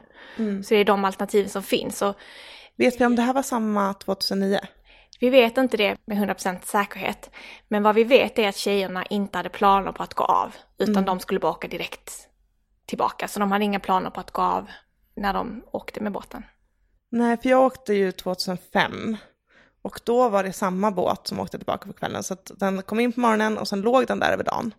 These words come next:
Speaker 1: Och så kunde man gå av och, ja, men, vara av några timmar och sen gick man på samma båt och åkte tillbaka. Och det här är då fyra år innan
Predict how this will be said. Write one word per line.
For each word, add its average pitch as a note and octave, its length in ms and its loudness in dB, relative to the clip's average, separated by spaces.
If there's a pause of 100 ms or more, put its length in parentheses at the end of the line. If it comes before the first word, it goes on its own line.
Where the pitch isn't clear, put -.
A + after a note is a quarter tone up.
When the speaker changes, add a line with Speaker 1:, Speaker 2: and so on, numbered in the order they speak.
(180)
Speaker 1:
Och - 300 -8
så G3 80 -8
kunde G3 220 -4
man F#3 140 -2
gå F3+ 100 0
av E3+ 220 6
och, - 360 -2 (540)
ja, C4+ 60 0
men, A#3+ 200 0 (360)
vara G3 140 6
av G3 100 4
några A#3 140 2
timmar - 480 0
och G#3 100 -2
sen F#3 120 -2
gick F3+ 120 -6
man F3+ 100 -4
på - 80 -8
samma E3+ 240 0
båt - 360 -4
och - 100 -6
åkte - 200 -10
tillbaka. - 480 2
Och G3 60 2
det G#3 80 0
här G3+ 120 4
är F#3 60 2
då F#3 120 -2 (180)
fyra E3+ 280 -2
år F2+ 140 -2
innan F#3 480 -2